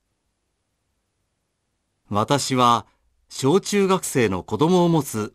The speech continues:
お父さん、お母さんから子供の勉強について相談されることが多いんですが、皆さんの悩みの中で一番多いのが、子供が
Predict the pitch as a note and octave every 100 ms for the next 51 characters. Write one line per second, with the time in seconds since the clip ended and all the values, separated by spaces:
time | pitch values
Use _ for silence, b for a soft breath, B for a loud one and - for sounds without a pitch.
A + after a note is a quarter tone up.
0 | _ G#2 D#3 D3 - G2 D#2 - _ G2
1 | - E3 D#3 A2 G2 F#2+ F#2+ - _ _
2 | _ _ _ - G#2 E3+ F3+ E3 C3+ F3
3 | F#3 F3+ F3+ - E3+ - F#2+ A2+ C#3+ E3+
4 | D#3 D3+ D3 C#3+ D3 C#3+ B2 F#2+ A#2 B2+
5 | G#2 F2 - E2+ D#2+ - _ _ _ _
6 | _ _ _ _ G#2 C3 G#3+ - F3 A2+
7 | F#2+ F2 A2+ F3+ F#3 F3 E3 D#3 G#2 F2+
8 | F2 - G3+ G#3+ G3 F#3 D3+ F#2 E2+ F2
9 | - _ _ _ _ _ _ _ - G#2+
10 | D#3+ F3 D#3+ C#3+ -